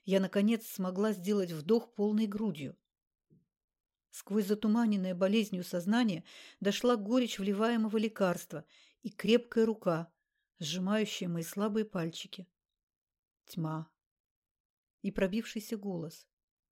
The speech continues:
Третье нападение за ночь. После чего меня, все еще находящуюся на грани сознания и в крайне плачевном состоянии, снова подхватили на руки, укутали во что-то теплое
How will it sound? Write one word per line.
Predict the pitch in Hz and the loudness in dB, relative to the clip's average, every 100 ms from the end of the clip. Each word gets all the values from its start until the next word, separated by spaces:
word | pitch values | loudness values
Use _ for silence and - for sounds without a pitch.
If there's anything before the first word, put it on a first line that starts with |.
| _ _ _ _ _ _ _ - | _ _ _ _ _ _ _ -4
Третье | 180 214 220 175 | 2 2 2 -4
нападение | 151 151 165 156 160 208 202 202 | -4 -4 -4 -4 2 4 4 2
за | 175 190 170 | 0 0 0
ночь. | 143 - - _ _ _ _ _ _ - - _ | -2 -8 -18 _ _ _ _ _ _ -20 -20 _
После | 208 208 208 | 2 2 0
чего | 202 214 202 | -2 0 2
меня, | 202 196 226 233 - - _ | 2 4 4 2 -2 -20 _
все | - 214 | -4 0
еще | 202 208 | 2 2
находящуюся | 202 220 202 220 196 - 165 180 | 2 2 2 2 0 -4 -6 -4
на | 180 | -2
грани | 196 202 175 | 0 0 -2
сознания | - 165 180 208 202 175 | -4 -4 0 0 0 -2
и | |
в | 165 | -6
крайне | - 208 240 220 202 | -4 0 2 2 0
плачевном | 185 185 190 175 165 | -2 -2 -2 -2 -4
состоянии, | - - 180 180 220 220 165 - - - | -8 -10 -6 -2 0 0 -4 -10 -20 -20
снова | - - 214 175 | -10 -2 0 0
подхватили | 170 - 185 180 180 170 | -4 -2 -2 0 -2 -2
на | 175 214 | 0 0
руки, | 208 - 196 _ - - | 0 -4 -12 _ -12 -4
укутали | 220 269 254 190 | -2 0 0 0
во | 170 | 0
что-то | - 170 175 | -2 -6 -6
теплое | 165 254 247 220 208 | 0 2 2 -2 -2